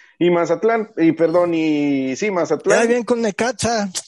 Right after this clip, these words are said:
Speaker 2: Cochinero, dijo aquel, yo que
Speaker 1: Sí.
Speaker 2: iba a quedar bien con Necaxa.
Speaker 1: Bueno, es más, ya no voy a hablar de ese, voy a
Speaker 2: Na-,
Speaker 1: hablar de,
Speaker 2: n-,
Speaker 1: del Atlas,
Speaker 2: nadie le va
Speaker 1: del
Speaker 2: al
Speaker 1: Atlas.
Speaker 2: Necaxa. ¿A quién le va al Necaxa? Solo Cha-, solo
Speaker 1: Ok,
Speaker 2: el
Speaker 1: vo-,
Speaker 2: Don Ramón se me hace.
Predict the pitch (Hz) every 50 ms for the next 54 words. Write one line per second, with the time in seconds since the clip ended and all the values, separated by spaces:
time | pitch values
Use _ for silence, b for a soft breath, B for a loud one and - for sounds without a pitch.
0 | _ _ _ _ _ - - - - _ - - 131 123 127 131 127 127 127 131
1 | 131 131 131 131 110 123 135 - - 131 131 131 139 131 - 143 143 240 285 302
2 | 330 349 359 - - 135 - 143 147 302 277 254 - - 214 233 220 220 220 -
3 | 214 247 247 254 277 262 - 262 254 247 240 233 233 220 214 202 196 170 151 143
4 | 123 - 131 117 147 - - - 180 180 180 180 165 147 175 175 180 185 185 139
5 | 139 143 151 170 - 170 170 190 226 233 220 214 208 202 196 - 135 139 - -
6 | - 214 214 233 226 - 220 233 254 214 - 240 247 254 254 247 254 254 262 233
7 | - 240 262 247 - 226 202 175 233 254 233 - - 220 196 156 185 214 - 233
8 | 226 - 175 165 180 185 170 170 165 170 180 214 247 226 - 208 214 214 214 -
9 | - 185